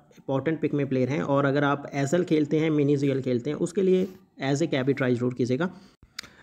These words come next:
तो इसके बाद बुशाल का ट्राई करें, तो भाई ये प्लेयर ऐसा है कि किसी मुकाबला में बहुत ज़्यादा अच्छा कर देता है, किसी में बहुत ज़्यादा निराश करता है। जो लास्ट तीन मुकाबला खेला, एक में फिफ्टी फ़ोर किया था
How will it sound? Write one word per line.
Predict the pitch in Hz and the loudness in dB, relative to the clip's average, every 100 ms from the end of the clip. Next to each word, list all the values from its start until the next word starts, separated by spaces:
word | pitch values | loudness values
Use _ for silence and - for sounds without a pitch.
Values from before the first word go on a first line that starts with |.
| _ | _
तो | 185 | 4
इसके | 175 180 | 4 4
बाद | 226 226 | 4 4
बुशाल | 190 175 170 | 2 2 2
का | 185 202 | 2 -2
ट्राई | 190 175 | 0 0
करें, | 175 175 185 | 2 2 0
तो | 180 | 2
भाई | 196 175 - | 2 2 0
ये | 143 180 | -2 -2
प्लेयर | 190 202 | -2 -4
ऐसा | 165 135 190 | -2 -4 -4
है | 185 | -4
कि | 190 208 | -6 -8
किसी | 165 196 | -12 -8
मुकाबला | 196 185 151 165 | -8 -4 -4 -4
में | 170 143 | -4 -4
बहुत | 135 156 | -2 -2
ज़्यादा | 139 131 | -2 -2
अच्छा | 165 160 | -2 -2
कर | 151 143 | -2 -2
देता | 135 135 | -2 -2
है, | 139 165 165 - | -2 -2 -4 -2
किसी | 165 196 | 2 2
में | |
बहुत | 165 151 | 2 0
ज़्यादा | 139 127 139 | 0 -2 -2
निराश | 131 131 | 0 -2
करता | - 135 139 | -2 -4 -2
है। | 147 - - - | -4 -4 -6 4
जो | 208 | 6
लास्ट | 185 190 | 6 2
तीन | 190 185 | 2 2
मुकाबला | 185 175 160 | 2 0 0
खेला, | 160 147 196 | 0 0 2
एक | 165 156 | 0 0
में | 156 | -2
फिफ्टी | 147 143 165 | -2 -2 -2
फ़ोर | 160 156 | -2 -4
किया | 147 160 | 0 -2
था | 151 180 | -2 -4